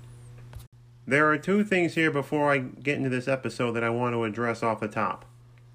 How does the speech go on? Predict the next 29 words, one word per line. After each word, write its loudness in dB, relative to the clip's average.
First 2
of 2
all, 6
a 2
bit 2
of 2
housekeeping. -2
I'll 2
be 0
taking 0
next -2
week 0
off -2
for 0
both -2
the -4
fourth -2
of -2
July 0
weekend -2
and 2
as 0
a 0
bit 0
of -2
respite -2
from -2
this -4
podcast. -4